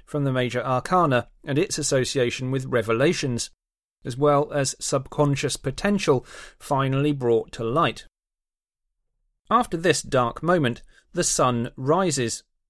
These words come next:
The Yellow Tower is set on fire with Christian and the other characters who failed their own trials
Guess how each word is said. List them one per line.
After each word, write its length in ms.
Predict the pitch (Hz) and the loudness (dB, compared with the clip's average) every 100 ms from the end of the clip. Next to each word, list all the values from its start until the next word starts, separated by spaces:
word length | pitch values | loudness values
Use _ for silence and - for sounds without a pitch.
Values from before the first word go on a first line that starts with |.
| _ _ | _ _
The 100 | - | -4
Yellow 340 | 127 123 113 110 | 0 2 2 0
Tower 420 | - 139 135 127 | -2 0 2 0
is 120 | 135 | -2
set 280 | - 139 - | -4 -4 -2
on 180 | 117 110 | -4 -6
fire 420 | - 175 175 131 | -4 0 2 0
with 220 | 120 117 | 0 -4
Christian 460 | - 160 - 139 123 | -4 -4 -4 -4 -6
and 160 | 127 123 | -6 -4
the 100 | 131 | -4
other 160 | 127 | -4
characters 540 | 127 131 120 - 120 - | -4 -2 -2 -4 -8 -8
who 100 | 123 | -10
failed 480 | - 143 139 127 117 | -4 0 0 0 -2
their 240 | 123 120 | 0 0
own 220 | 117 117 | 0 -4
trials 540 | - 196 180 143 131 | -2 0 2 2 0